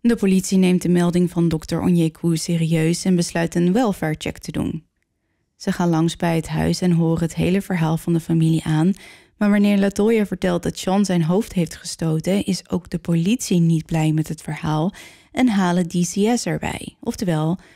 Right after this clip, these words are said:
de Department of Child Services, een dienst vergelijkbaar met de Nederlandse kinderbescherming. Vervolgens wordt D C S-medewerkster Valerie Washington gebeld om polshoogte te komen nemen.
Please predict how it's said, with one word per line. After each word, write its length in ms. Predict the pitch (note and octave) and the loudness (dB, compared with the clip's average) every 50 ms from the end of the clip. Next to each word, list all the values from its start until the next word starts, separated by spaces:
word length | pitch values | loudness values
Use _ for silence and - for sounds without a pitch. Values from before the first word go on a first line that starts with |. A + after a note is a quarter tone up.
| _ _ _ | _ _ _
de 160 | - A3 F#3 | -4 -2 -2
Department 680 | F#3 G#3+ G3+ - - B3 C#4 - - F#3 F3 F3 F3 - | 0 -2 -2 0 -2 -2 -2 0 2 2 2 2 0 -2
of 100 | F3 - | -6 -8
Child 300 | - - - G#3+ G#3 G3 | -6 -4 -2 -2 -2 -2
Services, 840 | - - - E3 D#3+ D#3 - D#3 - - - - - - - - - _ _ _ - | -4 -4 -4 -2 -2 -2 -4 -8 -12 -12 -14 -14 -14 -14 -14 -14 -16 _ _ _ -2
een 280 | - F#3+ F3 E3 D#3+ D#3+ | 0 2 2 2 0 0
dienst 360 | - E3 E3 D#3+ D#3+ - - | 0 0 0 0 0 -4 -6
vergelijkbaar 680 | - - F3 - - E3 D3+ D3+ D#3 - - D#3+ D#3+ D#3+ | -6 -6 -4 -2 -2 -2 -2 -2 -2 -2 -2 0 0 2
met 160 | D#3+ E3 D#3+ - | 2 2 0 0
de 80 | F3 | 0
Nederlandse 520 | E3 D#3+ D#3 D#3 D#3 D#3+ D#3+ D#3+ D#3+ - - | 0 2 2 2 2 0 0 0 -2 -4 -4
kinderbescherming. 960 | - G#3 G#3 G3 E3 D#3 D#3+ - - - - - - - - - - F#3+ - _ _ _ _ _ _ _ _ _ _ _ _ _ _ _ _ _ _ _ _ _ _ _ _ _ _ _ _ _ | -2 0 2 2 0 0 -4 -6 -8 -8 -10 -10 -10 -10 -10 -10 -10 -12 -14 _ _ _ _ _ _ _ _ _ _ _ _ _ _ _ _ _ _ _ _ _ _ _ _ _ _ _ _ _
Vervolgens 680 | _ - A#3 - B3 A#3 A3+ G#3+ - A3 G#3+ G#3 - - | _ -4 -2 2 2 2 2 2 4 2 2 2 0 -2
wordt 280 | G#3 G3+ G#3 G3 - - | -2 0 0 0 0 0
D 40 | |
C 420 | G3+ G3+ F#3+ G3 F#3+ F#3+ F#3 F3 F3+ | 2 2 2 2 2 2 2 2 0
S-medewerkster 1000 | - - - F#3+ F3+ F3+ F3 F3+ E3+ F3 E3+ E3+ F3 - - - F#3 F3 E3+ E3+ | -2 0 0 0 2 2 2 0 0 0 0 0 -2 -4 -4 -2 -2 0 0 0
Valerie 580 | - F#3+ G3+ G#3+ G3 F#3+ F#3 F#3 F#3 F3 E3 | -2 0 0 2 2 2 2 2 2 2 0
Washington 560 | E3 - G#3+ A#3 - - G3 F3 - E3+ D#3+ D#3+ | -2 -2 -2 -2 0 0 -2 -2 -2 -2 -2 -2
gebeld 460 | - F3 D#3+ E3 D#3 D3 D#3+ E3+ - | -2 -2 -2 0 0 0 0 -2 -2
om 160 | G#3 G3 F#3+ | 0 -2 0
polshoogte 640 | - - A#3 A3+ - - - E3 D#3+ - - - | 0 0 -2 -2 -2 -2 -4 -4 -4 -4 -8 -16
te 100 | - - | -16 -12
komen 320 | - - D#3 D3+ D#3 D#3+ D#3 | -6 -2 0 0 2 2 2
nemen. 440 | D#3 D3+ D3+ D3 D3 - - - | 2 2 2 0 -2 -4 -6 -10